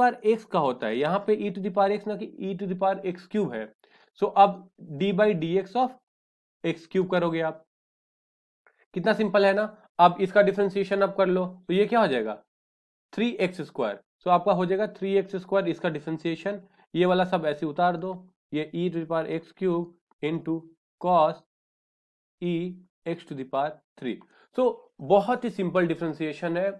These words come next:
ये सारे ट्रिक्स आप कॉम्पिटिटिव पेपर्स में लगा सकते हो कि कैसे simply आप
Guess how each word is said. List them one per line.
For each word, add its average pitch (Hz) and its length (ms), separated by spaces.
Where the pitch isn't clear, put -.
ये 180 80
सारे 196 300
ट्रिक्स 208 300
आप 190 280
कॉम्पिटिटिव 190 680
पेपर्स 190 360
में 196 80
लगा 143 220
सकते 123 340
हो 107 140
कि 190 80
कैसे 180 360
simply 202 460
आप 226 240